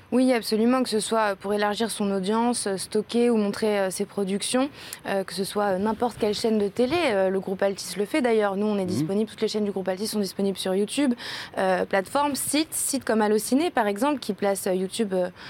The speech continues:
Speaker 1: vraiment au, au cœur de sa stratégie. Pareil, on aurait pu croire l'inverse. On, on a plus tendance à regarder, euh, les bandes annonces sur Allociné. Bah, en fait, euh, on regarde les bandes annonces d'Allociné sur les chaînes d'Allociné, sur YouTube.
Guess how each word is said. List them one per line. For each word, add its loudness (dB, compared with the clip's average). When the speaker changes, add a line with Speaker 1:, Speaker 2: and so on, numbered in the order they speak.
Speaker 1:
vraiment 2
au, -2
au 0
cœur 0
de 0
sa -2
stratégie. 2
Pareil, 2
on 4
aurait 2
pu -4
croire -2
l'inverse. 0
On, 2
on 0
a 0
plus -6
tendance 0
à 2
regarder, 2
euh, 0
les 2
bandes 0
annonces 0
sur 0
Allociné. 2
Bah, 2
en 0
fait, -2
euh, 0
on -2
regarde 2
les 2
bandes 0
annonces 0
d'Allociné 2
sur -4
les 0
chaînes 2
d'Allociné, 0
sur 2
YouTube. 2